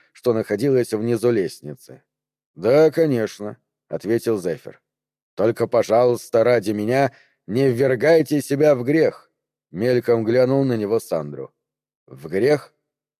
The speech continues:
Ложь — это грех, мистер Зефир.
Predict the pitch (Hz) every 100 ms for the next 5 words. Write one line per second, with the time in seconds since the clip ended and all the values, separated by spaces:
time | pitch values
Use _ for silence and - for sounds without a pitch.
0 | _ - 117 156 180 156 - 147 - 123
1 | 110 117 120 95 - - 90 90 - 87
2 | 82 76 85 80 76 69